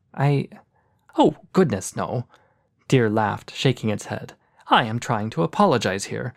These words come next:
Do not steal my thunder. I just meant to say that you asked good questions and got me thinking. And I was not expecting that." "It likes to proclaim," teased Deer's partner. "It is not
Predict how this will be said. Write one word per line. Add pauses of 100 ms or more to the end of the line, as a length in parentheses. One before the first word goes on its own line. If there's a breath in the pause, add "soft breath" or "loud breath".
(180 soft breath)
Do
not
steal
my
thunder. (420)
I
just
meant
to
say
that
you
asked
good
questions
and
got
me
thinking. (560 soft breath)
And
I
was
not
expecting
that." (1500)
"It (100)
likes
to
proclaim," (240)
teased
Deer's
partner. (1080 soft breath)
"It
is
not